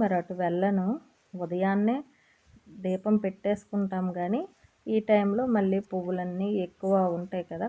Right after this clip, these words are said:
కోస్తుంటాను. అలాగా తీసుకువెళ్ళి దేవుడి దగ్గర వేసేస్తాను. ఇదిగోండి ఈ కాస్మోస్ అయితే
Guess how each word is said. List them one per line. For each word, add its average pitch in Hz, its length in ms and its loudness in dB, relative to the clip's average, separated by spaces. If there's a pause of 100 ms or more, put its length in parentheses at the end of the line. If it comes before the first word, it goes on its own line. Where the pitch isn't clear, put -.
(120)
కోస్తుంటాను. 165 800 -6 (380)
అలాగా 180 420 0 (140)
తీసుకువెళ్ళి 185 560 -2 (100)
దేవుడి 175 340 -2
దగ్గర 170 200 -6 (100)
వేసేస్తాను. 170 720 -6 (1500)
ఇదిగోండి 170 380 -6 (600)
ఈ - 20 -8 (120)
కాస్మోస్ 190 580 -4
అయితే 190 200 -2